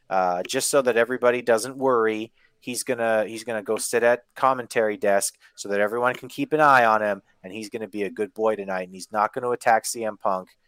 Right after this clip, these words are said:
you know, during the match. He's not gonna do that.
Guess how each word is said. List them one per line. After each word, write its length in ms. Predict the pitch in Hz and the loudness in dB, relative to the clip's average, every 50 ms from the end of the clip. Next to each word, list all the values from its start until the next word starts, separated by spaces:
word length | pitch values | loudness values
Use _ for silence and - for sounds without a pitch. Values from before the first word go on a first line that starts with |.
| _ _ _ _ _ _ _ _ _ | _ _ _ _ _ _ _ _ _
you 100 | - 101 | -14 -10
know, 340 | 92 90 90 87 87 87 87 _ _ _ _ _ _ _ _ _ - | -8 -6 -6 -6 -8 -10 -14 _ _ _ _ _ _ _ _ _ -6
during 300 | 104 92 92 92 92 92 | -2 -2 -2 -2 -4 -10
the 60 | 98 | -10
match. 460 | 98 95 90 82 - - - - - - | -6 -4 -4 -4 -6 -8 -12 -14 -14 -16
He's 140 | 95 87 95 | -16 -12 -6
not 200 | 98 90 90 - | -4 -4 -4 -2
gonna 160 | 117 107 107 | -4 -6 -6
do 240 | 101 101 107 95 87 | -6 -6 -6 -6 -6
that. 240 | 85 - - - | -8 -10 -12 -12